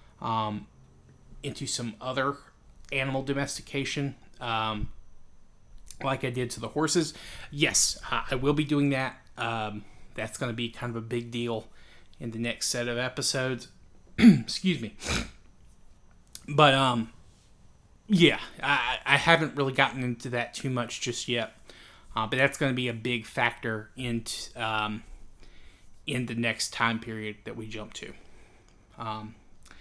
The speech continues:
also, another thing is, uh, I have uploaded the podcast to some more, um,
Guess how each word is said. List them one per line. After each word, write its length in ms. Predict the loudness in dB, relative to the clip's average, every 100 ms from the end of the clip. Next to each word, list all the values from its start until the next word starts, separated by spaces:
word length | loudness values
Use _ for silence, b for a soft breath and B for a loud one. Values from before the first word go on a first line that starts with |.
| B B B 4
also, 400 | 6 8 8 6 -2
another 360 | 4 6 6
thing 340 | 4 0 0 -2
is, 480 | -4 -2 -2 -2 -2
uh, 260 | 2 4 2 4
I 120 | 2
have 680 | 2 4 8 10 10 4 0
uploaded 480 | -6 0 0 0 -2
the 80 | -6
podcast 840 | -2 4 4 2 -4 -2 -2 -6
to 180 | -6 -6
some 260 | -4 -2 0
more, 640 | 2 2 4 4 4 0 B B B B
um, 500 | -2 0 2 -2 -6